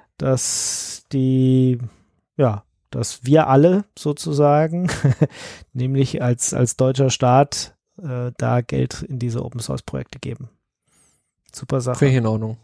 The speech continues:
Speaker 1: Ja. Wir hoffen natürlich, dass das nicht die einzige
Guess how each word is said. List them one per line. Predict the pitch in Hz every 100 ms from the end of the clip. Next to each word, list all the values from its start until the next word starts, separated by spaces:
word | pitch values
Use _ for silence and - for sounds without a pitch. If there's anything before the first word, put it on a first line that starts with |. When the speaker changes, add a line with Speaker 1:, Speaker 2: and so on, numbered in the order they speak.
| _ _ _ _ _ -
Speaker 1:
Ja. | 147 127 - _ - - - -
Wir | 139 147 151 -
hoffen | - 185 202
natürlich, | 165 147 156 151
dass | 147 139
das | 147
nicht | 156 151 -
die | 139 139
einzige | 143 156 170 196 190 185 185